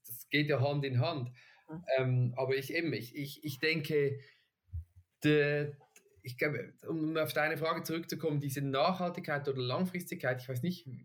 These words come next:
Speaker 1: wie stark die da war schon früher.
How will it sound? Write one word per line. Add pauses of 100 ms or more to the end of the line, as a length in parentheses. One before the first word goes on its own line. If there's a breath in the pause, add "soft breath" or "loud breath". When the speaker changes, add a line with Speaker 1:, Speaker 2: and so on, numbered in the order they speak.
Speaker 1:
wie
stark (140)
die
da
war
schon
früher.